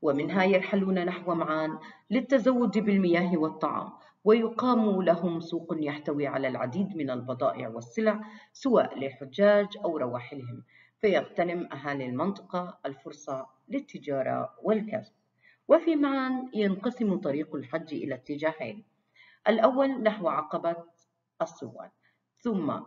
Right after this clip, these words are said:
نحو ذات الحج، ثم إلى تبوك فالعلا، إلى أن ينتهي إلى المدينة المنورة فمكة المكرمة.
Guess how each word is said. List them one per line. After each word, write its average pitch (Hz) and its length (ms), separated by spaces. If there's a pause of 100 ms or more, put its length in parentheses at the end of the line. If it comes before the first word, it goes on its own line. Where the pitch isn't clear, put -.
(140)
نحو 160 340
ذات 151 320
الحج، 185 420 (420)
ثم 160 240
إلى 120 480
تبوك 220 600 (380)
فالعلا، 254 600 (300)
إلى 262 140
أن 143 220
ينتهي 156 420
إلى 151 260
المدينة 139 580
المنورة 135 840 (320)
فمكة 127 640 (220)
المكرمة. - 680